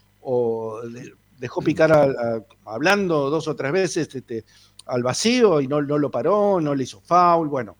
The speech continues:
un montón de, de errores, este, individuales, como los que, los mismos errores individuales que tuvieron los jugadores contra Tigre. O sea, el dispositivo de Racing, la forma de jugar de Racing, yo creo que está intacta y sirve.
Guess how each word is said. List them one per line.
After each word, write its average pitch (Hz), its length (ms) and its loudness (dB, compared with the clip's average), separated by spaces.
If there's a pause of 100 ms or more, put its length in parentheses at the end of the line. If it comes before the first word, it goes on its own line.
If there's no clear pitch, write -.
(400)
un 160 80 -4
montón 208 300 0
de, 165 240 4
de 156 80 6
errores, 175 460 2
este, 147 180 -8
individuales, 185 520 2
como 165 200 -2
los 160 160 0
que, 180 160 0 (160)
los 190 180 0
mismos 269 340 -2
errores 190 360 2
individuales 196 480 2
que 175 100 -4
tuvieron 185 400 -4 (300)
los 160 120 -4
jugadores 185 340 0
contra 170 280 -2
Tigre. 196 560 0 (400)
O 185 80 -4
sea, 185 280 4 (180)
el 196 100 4
dispositivo 254 680 2
de 175 100 4
Racing, 135 380 -2
la 156 120 4
forma 254 380 2
de 156 80 0
jugar 185 260 0
de 165 100 2
Racing, 131 460 -6
yo 285 180 -6
creo 220 200 0
que 139 80 -2
está 156 140 -4
intacta 202 520 -2 (140)
y 165 80 -6
sirve. 160 560 2